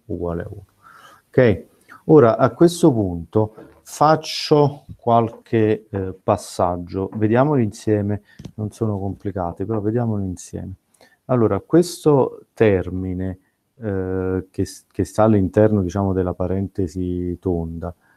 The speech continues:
B, G epsilon inversa V punto B più G, che cosa faccio?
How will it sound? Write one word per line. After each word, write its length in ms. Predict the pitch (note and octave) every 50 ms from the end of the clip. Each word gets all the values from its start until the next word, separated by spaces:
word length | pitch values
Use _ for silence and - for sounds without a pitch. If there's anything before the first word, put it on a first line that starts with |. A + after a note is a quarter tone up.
| _ _ _ _ _ - _ _ _ _ _ _ _ _ _ _ _
B, 420 | G#2 F#2 F#2 G#2 G2+ G#2 - - _ _ _ _ _ _ _ _ _ _ _ _ _ _ _ _ _
G 140 | - F2 G2+
epsilon 420 | F2+ - - - - - F#2 F#2
inversa 500 | F2+ F2 F#2 G2+ G2 F#2 - - - F#2+
V 160 | F2 F2+ F2
punto 400 | E2 F#2+ F#2+ F#2+ F2 - - F2+
B 320 | E2+ E2+ E2 F2 E2+ E2+ - _
più 200 | _ - E2+ E2+
G, 240 | - - - E2 - _ _
che 180 | - A#2 A2+
cosa 300 | A2+ - G#2 F2 F2 E2
faccio? 420 | D#2 E2 E2 - _ - - -